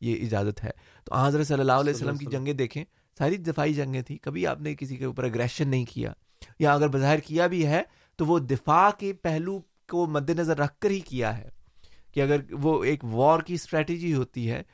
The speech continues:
Speaker 1: کہ بعض جگہ، جگہ پر حملہ اگر کیا جائے تو وہ دفاع کی خاطر کیا جاتا ہے۔ تو بہرحال اس طرح کی اس کی، آ، آ، شرائط ہیں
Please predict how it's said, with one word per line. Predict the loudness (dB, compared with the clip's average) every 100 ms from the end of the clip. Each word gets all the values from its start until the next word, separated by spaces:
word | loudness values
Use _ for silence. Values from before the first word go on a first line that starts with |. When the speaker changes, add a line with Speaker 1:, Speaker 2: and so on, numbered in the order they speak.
| _ _
Speaker 1:
کہ | -2
بعض | 2 2
جگہ، | 0 -2 -2
جگہ | -2 0 0
پر | -2 -4
حملہ | -2 -4 -4 -8
اگر | -6 -6
کیا | -4 0 0
جائے | 0 -4 -10 _ _
تو | -4
وہ | -2
دفاع | -2 0 0
کی | 0 -2
خاطر | -8 -8
کیا | -8 -4 -4
جاتا | -4 -8 -10 -10
ہے۔ | -12 _ _ _ _
تو |
بہرحال | -2 0 0 -2
اس | -6 -6
طرح | -6 -6
کی | -6
اس | -10
کی، | -6 -6 -4
آ، | -2
آ، | 0 0 -4 -8 -14 -10 -4 -2 -2 -4 -6 -12 -14 -12
شرائط | -8 -2 0 0 -2
ہیں | -6 -8